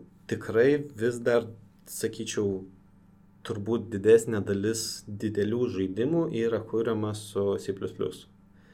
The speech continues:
A, tas pats Unity, Under the Ho-, the Hood yra parašytas su, su C plus plus ir galiausiai,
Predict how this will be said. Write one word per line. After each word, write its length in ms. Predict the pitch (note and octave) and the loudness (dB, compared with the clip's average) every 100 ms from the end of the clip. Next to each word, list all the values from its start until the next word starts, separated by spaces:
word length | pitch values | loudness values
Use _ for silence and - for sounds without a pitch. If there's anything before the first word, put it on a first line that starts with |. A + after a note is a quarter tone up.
| - - - | -20 -20 -8
A, 280 | G2+ F#2+ F#2 | -2 -2 -2
tas 180 | G2 | -4
pats 220 | - G2 A2 | -2 -2 0
Unity, 440 | C#3 E3+ E3 E3 E3 D#3 C3+ - | 0 0 0 0 0 -2 -6 -14
Under 280 | - A2+ A#2 | -6 0 2
the 120 | A2+ G#2+ | 2 0
Ho-, 240 | A2+ A2+ - | 0 0 -2
the 220 | A2 G#2+ | 0 0
Hood 300 | G#2 C3 C3 | 2 0 0
yra 260 | - A2 A2 | 0 0 2
parašytas 640 | - F#2+ - A2+ - - | 0 0 0 0 -2 -2
su, 160 | - G2 G2 F#2+ | -2 0 0 -2
su 260 | F#2+ G#2 G2 | -4 -4 -4
C 200 | - F#2 | -4 -8
plus 180 | - - | -8 -4
plus 300 | D3 - - | -4 -2 -2
ir 240 | B2+ G#2+ | 0 0
galiausiai, 680 | G2+ G2 A#2 D#3+ - C3+ C3 | 0 0 2 -2 -2 -2 -2